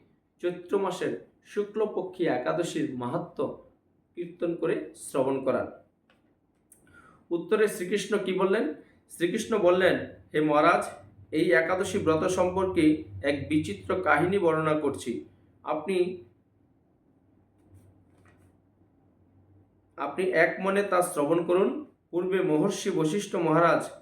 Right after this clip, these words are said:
দিলীপের কৌতূহল নিবারণের জন্য এই ব্রত কথা কীর্তন করেছিলেন। যে বশিষ্ঠ মুনি, একজন বিশিষ্ট মুনি ঋষি, তিনি দিলীপ রাজা এক সময় তার কাছে এই মাহাত্ম্য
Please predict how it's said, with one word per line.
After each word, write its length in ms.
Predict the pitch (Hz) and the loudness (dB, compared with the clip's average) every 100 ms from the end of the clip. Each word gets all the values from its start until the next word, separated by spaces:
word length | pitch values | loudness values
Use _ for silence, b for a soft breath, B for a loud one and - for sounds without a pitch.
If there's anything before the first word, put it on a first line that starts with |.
| _ _ 123 | _ _ -4
দিলীপের 540 | 147 180 185 185 160 | 0 0 0 0 0
কৌতূহল 480 | 156 156 180 180 180 | 0 2 2 2 2
নিবারণের 500 | 151 151 160 175 170 | 2 4 2 2 2
জন্য 520 | 175 170 151 - - _ _ | 2 2 0 -2 -10 _ _
এই 340 | 151 175 190 165 | 0 2 0 0
ব্রত 240 | 151 156 | 0 0
কথা 320 | 180 160 180 | 0 0 -2
কীর্তন 460 | 196 156 151 156 151 | -2 -4 -4 -2 -2
করেছিলেন। 420 | 139 127 - 110 - - _ _ _ _ _ _ | -2 -4 -4 -8 -10 -20 _ _ _ _ _ _
যে 100 | 123 | -8
বশিষ্ঠ 480 | 147 151 156 226 - | -2 0 0 -2 0
মুনি, 520 | 196 160 160 151 - - - | 0 2 2 2 -2 -12 -16
একজন 380 | 131 139 113 - - _ _ | -8 -6 -6 -8 -20 _ _
বিশিষ্ট 340 | 147 - - | -16 -16 -6
মুনি 260 | 156 139 139 | -4 -2 -2
ঋষি, 560 | 123 123 123 123 113 - _ _ _ _ | -2 -4 -6 -8 -10 -12 _ _ _ _
তিনি 440 | 151 160 160 151 - - | -4 -2 -2 -4 -8 -10
দিলীপ 420 | 123 156 196 - 190 | 0 0 0 -2 -2
রাজা 540 | 185 156 131 - - _ | 2 2 0 -2 -14 _
এক 180 | 151 - | -10 -6
সময় 240 | - 165 165 | -4 -4 0
তার 180 | 143 147 | 0 0
কাছে 200 | 147 160 | -4 -6
এই 360 | - 143 151 | -4 0 2
মাহাত্ম্য 640 | - 123 135 - - - | 0 -2 -6 -8 -10 -10